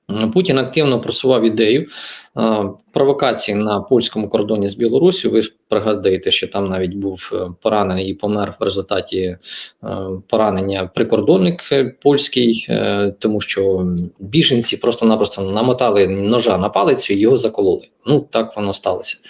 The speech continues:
Тобто інцидентів було багато, і атакували кордон польський, і Польща навіть там розгорнула цілу програму для того, щоб посилити його, і рви, і все інше. Виділяли купу грошей, зараз там тихо. От, ну, немає інформаційних повідомлень.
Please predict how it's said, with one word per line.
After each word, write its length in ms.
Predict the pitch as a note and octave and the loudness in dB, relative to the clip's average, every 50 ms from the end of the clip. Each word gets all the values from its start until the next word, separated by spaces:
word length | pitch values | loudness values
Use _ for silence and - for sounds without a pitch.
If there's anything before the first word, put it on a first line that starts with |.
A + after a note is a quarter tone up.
| - - - - - - - - | -16 -16 -14 -14 -14 -14 -14 -6
Тобто 220 | - - - - D#3 | -2 -2 0 2 2
інцидентів 480 | C3+ - C#3 C#3+ E3 E3+ E3 - D3+ | 0 2 2 2 2 2 2 2 2
було 180 | C3 C3+ C3+ C#3 | 4 4 4 4
багато, 440 | B2 C3+ B2+ - F#3+ F#3 - - B2+ | 4 2 0 0 0 0 2 2 4
і 100 | B2 A#2+ | 6 6
атакували 540 | A#2+ A#2 A2+ A2 - - B2+ B2+ A#2 A#2 A2 | 4 4 2 -2 0 2 2 2 2 0 0
кордон 400 | - A#2+ A#2 A#2 E3+ E3+ D#3 - | 0 0 2 2 2 2 2 2
польський, 440 | - C3 B2+ - - - A2 G2+ | 2 2 2 2 0 -2 -2 0
і 40 | G2+ | -2
Польща 360 | G2 - C#3 C3+ - - A2 | 0 0 0 2 2 0 -2
навіть 280 | G#2+ G2+ G2+ G2+ G2 - | -2 -2 -2 -2 -2 -4
там 120 | F#2+ G2 | -4 -2
розгорнула 460 | G2 G2+ G2+ G#2+ A2 A2+ A2 G#2+ G#2 G2+ | -2 0 0 0 0 0 0 2 0 0
цілу 260 | - - G#2+ G#2 - | 0 -2 -2 -2 -2
програму 440 | - - G2 B2+ D#3+ E3+ D3 B2 A2 | -2 -2 -2 0 0 0 0 0 0
для 120 | G2 G#2 | -2 -2
того, 180 | - - A#2 G2+ | -2 0 0 0
щоб 200 | - - - - | 0 -2 -6 -4
посилити 560 | - - - - F3 E3+ D3+ C3+ - - A#2+ | -4 -2 0 2 2 4 4 4 2 2 2
його, 320 | A2 A2 G2 F#2+ G#2+ G2+ | 4 4 4 2 2 0
і 180 | G2+ G2 F#2+ F2+ | 0 -2 -2 -4
рви, 220 | F#2 G2 C#3 D#3+ | -2 0 0 2
і 120 | D#3 A#2 A2 | 2 2 0
все 220 | A2+ - B2 A#2+ | 0 0 2 2
інше. 280 | G#2 E2+ E2+ - - - - - - - - - - _ | 2 2 0 -2 -2 -4 -6 -16 -14 -14 -14 -14 -16 _
Виділяли 380 | - G2 F#2+ G2+ A2+ A2+ A2 G#2 | -16 -12 -4 0 0 2 2 0
купу 260 | - - A2+ - A#2 | -2 -4 -4 0 2
грошей, 260 | C#3 G3+ G3+ - C3 | 4 4 4 4 2
зараз 220 | A#2+ D#3+ F3+ E3+ F3 | 2 2 2 0 0
там 160 | - C3+ B2+ | 0 -2 -2
тихо. 260 | - G#2 E2+ - _ _ _ _ _ - | -2 -2 -4 -6 _ _ _ _ _ -4
От, 200 | A2+ A2+ - - | -4 -4 -2 -2
ну, 200 | B2 A#2 G#2 G2+ | -2 0 0 0
немає 380 | G#2 A2+ C3 C#3+ C#3 A#2 F#2+ F#2+ | 2 2 2 2 2 2 0 0
інформаційних 560 | F#2 - G2 G2+ G#2 G2+ - - G#2+ G2 G2 | -2 -2 -4 -4 -2 -4 -4 -6 -6 -6 -2
повідомлень. 440 | - A2+ A2 G2 G2 F#2+ F2+ F2+ | 0 0 0 2 0 0 -2 -4